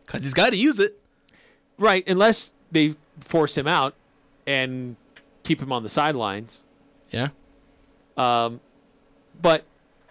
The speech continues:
Speaker 2: I, I think you look up and down a lot of different teams,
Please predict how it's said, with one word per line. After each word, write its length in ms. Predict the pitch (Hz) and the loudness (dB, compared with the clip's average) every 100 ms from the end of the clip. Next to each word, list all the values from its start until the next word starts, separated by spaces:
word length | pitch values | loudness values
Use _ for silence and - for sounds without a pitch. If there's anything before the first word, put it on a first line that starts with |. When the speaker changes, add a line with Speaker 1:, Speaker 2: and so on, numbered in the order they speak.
| _ _ _ | _ _ _
Speaker 2:
I, 260 | 185 - 190 | -6 -2 -2
I 60 | 180 | -2
think 180 | 214 185 | -2 0
you 80 | |
look 220 | 175 190 185 | 2 2 0
up 160 | 175 | -4
and 80 | 170 | -4
down 200 | 160 175 | -2 0
a 60 | 151 | 0
lot 280 | 139 160 | 0 0
of 60 | 180 | -2
different 280 | 165 170 - | -4 -6 -6
teams, 560 | - 214 180 151 - | -4 -2 -4 -6 -10